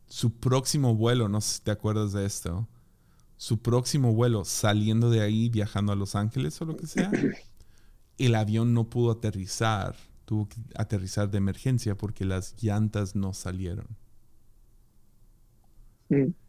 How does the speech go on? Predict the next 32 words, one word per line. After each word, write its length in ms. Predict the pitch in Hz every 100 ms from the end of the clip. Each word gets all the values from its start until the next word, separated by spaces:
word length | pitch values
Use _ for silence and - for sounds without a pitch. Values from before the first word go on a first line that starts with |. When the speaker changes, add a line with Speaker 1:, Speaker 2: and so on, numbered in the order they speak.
| - - -
Speaker 2:
buena 200 | 131 120
Speaker 1:
Y, 140 | 120 143
y 120 | 135
Speaker 2:
coincidencia. 180 | 117 120
Speaker 1:
luego, 480 | 120 139 147 139 -
y 80 | 120
luego 500 | 113 117 120 110 - - -
esa 300 | 120 113 120
misma 380 | 120 120 123
semana 720 | 117 107 104 113 131 151 147 131
o 140 | 107
mes 400 | 104 117 139 139
o 60 | 135
lo 120 | 123
que 80 | 120
sea, 160 | 143
estuvo 320 | 120 - 117 110
en 60 |
un 200 | 110 110
choque 560 | - 120 117 120 117 -
feo, 920 | - - - - - 135 147 135 107
feo, 480 | - - 123 120 113
feo. 480 | 110 117 104 98 - - - - - -
Y 120 | - 117
luego 260 | 110 120
sabe 320 | 117 123 113 107
qué 140 | -
más 360 | 113 110 131 151
le 100 | 156
pasó, 640 | 151 143 - 143 139 139 - - - - - -
pero 180 | 127 113
todo 420 | - 156 160